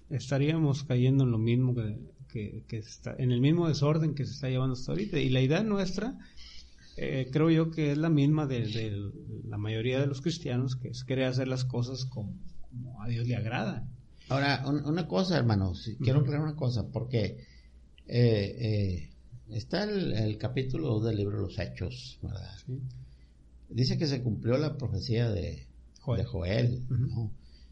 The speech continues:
Speaker 2: Eh, Joel decía, hermano, la profecía que en los días venideros, pues, iba a manifestar el Espíritu, y que los pequeños, y que los jóvenes, y que
Speaker 1: Los
Speaker 2: las
Speaker 1: ancianos.
Speaker 2: mujeres, y que iban a, a, a profetizar. Sí,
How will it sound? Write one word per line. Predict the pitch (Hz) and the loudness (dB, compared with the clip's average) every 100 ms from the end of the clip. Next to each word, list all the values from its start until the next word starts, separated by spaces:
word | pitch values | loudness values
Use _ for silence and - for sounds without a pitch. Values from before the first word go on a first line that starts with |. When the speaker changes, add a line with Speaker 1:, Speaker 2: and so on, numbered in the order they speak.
| - - - | -18 -16 -10
Speaker 2:
Eh, | 104 | -4
Joel | 110 123 139 160 | 0 4 6 6
decía, | 160 - 127 131 | 4 2 2 2
hermano, | 110 107 98 | 4 2 0
la | 101 | -2
profecía | 95 92 87 101 127 123 | -4 -4 -2 0 0 -2
que | - 90 | -4 -6
en | 82 - - - - | -6 -10 -14 -18 -18
los | - 107 | -16 -6
días | 110 104 | -4 -2
venideros, | 101 95 90 87 95 98 | -2 -2 -2 -4 -6 -10
pues, | - 113 - - - - - - - - - | -8 -10 -10 -18 -20 -20 -20 -20 -20 -20 -16
iba | - 185 | -10 -6
a | |
manifestar | 185 120 95 90 - | -4 -2 -2 -4 -4
el | 92 87 | -4 -4
Espíritu, | - - 185 - 113 | -6 -8 -6 -6 -6
y | 107 | -8
que | - - | -4 -2
los | 120 - - - | -2 -4 -10 -12
pequeños, | 123 - 123 143 151 135 123 | -10 -2 0 0 -2 -4 -8
y | 120 | -10
que | - 101 | -8 -8
los | 104 - - - | -8 -12 -18 -16
jóvenes, | - 120 123 131 120 117 | -2 -2 0 -4 -6 -10
y | |
que | - 143 | -8 -4
Speaker 1:
Los | 131 | -2
Speaker 2:
las | 113 92 | 0 -2
Speaker 1:
ancianos. | - 110 | -2 2
Speaker 2:
mujeres, | 120 120 120 101 | 2 2 2 -2
y | 104 | -6
que | - 95 - - - - - - - - | -6 -8 -8 -14 -20 -20 -20 -20 -20 -10
iban | 117 123 117 107 | 2 2 4 2
a, | 98 | 0
a, | 82 - 95 | -4 -10 -16
a | - - - | -18 -20 -20
profetizar. | - - - 104 113 - | -20 -16 -16 -14 -16 -14
Sí, | - 127 135 254 240 | -12 -4 -2 -2 -4